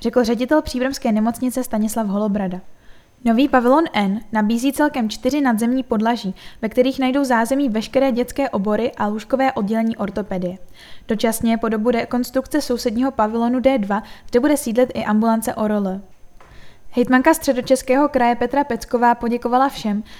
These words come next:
kteří se na stavbě a vybavení nového pavilonu podíleli,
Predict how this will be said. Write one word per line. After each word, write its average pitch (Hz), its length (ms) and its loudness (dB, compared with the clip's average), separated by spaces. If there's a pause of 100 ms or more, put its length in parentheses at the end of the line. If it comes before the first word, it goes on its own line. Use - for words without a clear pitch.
(120)
kteří 254 320 2
se 269 100 -2
na 302 100 0
stavbě 220 480 0
a 220 100 -4
vybavení 233 540 2
nového 226 340 2
pavilonu 247 420 0
podíleli, 226 560 -2